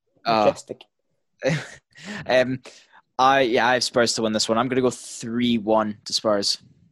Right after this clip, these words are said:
Speaker 2: Okay, okay. A lot of goals for a radio side. I, I suppose they got five against Saints, but
Speaker 1: Yeah.
Speaker 2: yeah, fair enough.
Speaker 1: K-, Kane penalty is gonna be one of them, though.
Speaker 2: Okay. Um, will Manchester City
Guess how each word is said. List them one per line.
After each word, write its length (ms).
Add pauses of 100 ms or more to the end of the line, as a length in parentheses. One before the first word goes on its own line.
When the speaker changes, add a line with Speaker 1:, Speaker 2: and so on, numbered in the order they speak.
(680)
Speaker 2:
Okay, 260 (260)
okay. 460
A 40
lot 120
of 80
goals 200
for 140
a 40
radio 380
side. 300
I, 160 (160)
I 60
suppose 320
they 240 (120)
got 180
five 240
against 240
Saints, 340
but 120
Speaker 1:
Yeah. 380
Speaker 2:
yeah, 80 (260)
fair 120
enough. 180
Speaker 1:
K-, 460
Kane 260
penalty 300
is 80
gonna 140
be 80
one 160
of 60
them, 120
though. 160 (960)
Speaker 2:
Okay. 140 (220)
Um, 420 (460)
will 340 (1000)
Manchester 580
City 680